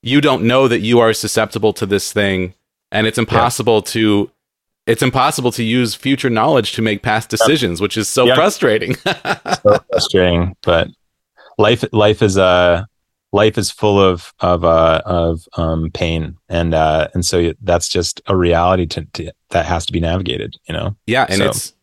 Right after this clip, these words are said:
Speaker 1: it is, pain is unavoidable, and how you
Speaker 2: Yep.
Speaker 1: manage it is
Speaker 2: Yep.
Speaker 1: the challenge.
Speaker 2: That's right.
Speaker 1: So what did this look like for you when,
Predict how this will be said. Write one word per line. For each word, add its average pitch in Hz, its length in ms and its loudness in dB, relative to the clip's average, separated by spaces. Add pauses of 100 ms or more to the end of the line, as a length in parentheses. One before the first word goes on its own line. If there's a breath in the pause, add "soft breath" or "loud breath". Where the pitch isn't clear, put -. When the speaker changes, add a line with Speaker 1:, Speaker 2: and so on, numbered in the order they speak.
(320)
Speaker 1:
it 117 80 0
is, 135 300 0
pain 156 260 2
is 123 100 2
unavoidable, 110 640 2
and 90 80 -4
how 101 160 0
you 98 540 0 (320)
Speaker 2:
Yep. 98 100 2
Speaker 1:
manage 117 380 -2
it 87 240 -2 (100)
is 92 580 -2
Speaker 2:
Yep. 87 100 2 (360)
Speaker 1:
the 98 80 -6
challenge. - 580 -6 (440)
Speaker 2:
That's 87 180 -2
right. 107 240 0 (320)
Speaker 1:
So 135 280 0
what 147 220 0
did 214 120 2
this 196 180 0
look 160 220 0
like 117 160 2
for 117 140 -4
you 104 160 2
when, 101 340 0